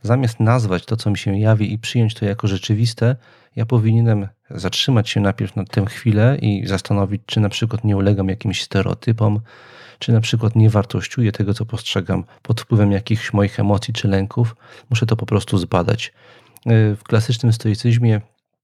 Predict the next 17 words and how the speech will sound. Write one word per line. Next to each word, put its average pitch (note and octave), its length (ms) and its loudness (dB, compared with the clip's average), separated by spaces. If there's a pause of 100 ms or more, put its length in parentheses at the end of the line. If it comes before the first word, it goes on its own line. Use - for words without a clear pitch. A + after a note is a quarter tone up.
(500)
sąd, A2+ 460 0 (420)
sąd A2 280 0
o - 80 -6
świecie, A#2+ 540 -2 (760)
y, G#2+ 200 0
określa A2+ 440 0
się - 140 -6
mianem G#2+ 280 0
sądu A2 400 0 (260)
kataleptycznego, A2+ 1080 0 (540)
co, A#2+ 220 0 (300)
e, G#2+ 40 0
znaczy G#2 480 2
w G2 300 0 (160)
wolnym G#2+ 420 4
tłumaczeniu G#2 520 0 (100)
pochwytującego. A2+ 1040 0